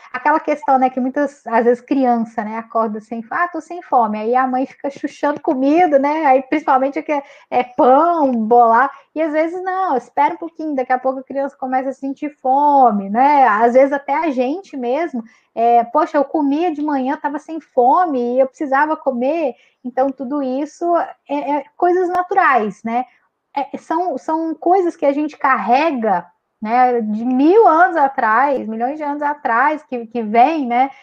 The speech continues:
essa, essa, essa questão de comer quando tem fome, fazer o jejum. Então, o jejum é extremamente, é, normal. Mas tem gente que não consegue, que não se adapta.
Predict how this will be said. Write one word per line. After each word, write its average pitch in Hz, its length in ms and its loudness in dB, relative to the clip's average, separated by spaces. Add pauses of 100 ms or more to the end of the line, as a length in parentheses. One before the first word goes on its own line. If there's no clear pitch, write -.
(160)
essa, 226 220 0
essa, 226 680 0
essa 220 180 -8
questão 240 380 -6
de 220 240 -4 (160)
comer 254 540 4
quando 233 180 -6
tem 208 180 -12
fome, 233 540 0
fazer 226 640 0
o 233 80 -4
jejum. 214 260 -8 (260)
Então, 339 300 -2
o 330 80 -2
jejum 311 440 -6 (300)
é 302 120 -4
extremamente, 330 1080 -4 (320)
é, 233 640 6
normal. 294 540 4
Mas 466 180 2
tem 466 220 0
gente 311 340 -4
que - 140 -4
não 587 340 -12
consegue, 349 640 2
que 240 160 -8
não 240 140 -4
se 233 120 -10
adapta. 214 640 -2